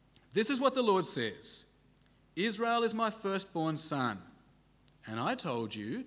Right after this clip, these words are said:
"Let my son go so that he may worship me."'" Why does God want Israel out of Egypt?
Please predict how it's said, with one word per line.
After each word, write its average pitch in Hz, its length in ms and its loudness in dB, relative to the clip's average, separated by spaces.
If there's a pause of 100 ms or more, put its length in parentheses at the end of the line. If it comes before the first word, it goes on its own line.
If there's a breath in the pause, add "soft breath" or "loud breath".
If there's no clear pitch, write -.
(380 loud breath)
"Let 180 340 -2
my 247 220 -2
son 226 440 -4
go 135 580 0 (800)
so 240 840 -4
that 175 460 -2 (300)
he 202 260 -4
may 165 320 -2
worship 151 560 -4
me."'" 110 380 -6 (1700)
Why 120 140 -4
does 175 100 -6
God 196 160 -6
want 190 140 -6
Israel 185 260 -4
out 185 100 -2
of 175 100 -6
Egypt? 180 440 -8